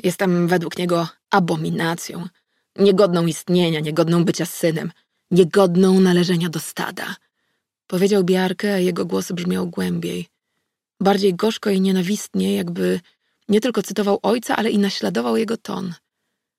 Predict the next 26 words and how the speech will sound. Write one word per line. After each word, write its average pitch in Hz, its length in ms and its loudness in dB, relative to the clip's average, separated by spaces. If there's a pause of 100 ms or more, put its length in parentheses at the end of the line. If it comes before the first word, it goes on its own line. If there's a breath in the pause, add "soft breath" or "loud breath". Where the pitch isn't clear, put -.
(200)
Zaprowadziłam 170 680 2
wilczycę 170 400 -6
do 165 120 -8
biura. 151 380 -10
Duch - 240 -10
był 113 180 -10
fanem 160 360 -4
biurokracji. - 640 -6 (680 soft breath)
Berengar 220 460 6
zostawił 180 420 0
tam 180 180 0
wszystko, - 420 -6
co 175 140 -4
udało 147 280 -6
się 160 140 -10
znaleźć. - 640 -12 (800)
Na 190 140 0
obdrapanym 190 580 0
biurku 190 320 -2
leżały 185 360 0
papiery 185 400 -4
dotyczące 190 520 -8
Biarkę. 185 460 -6 (800)
Segregator 208 560 2
pełen 202 320 2
obserwacji, 180 880 -4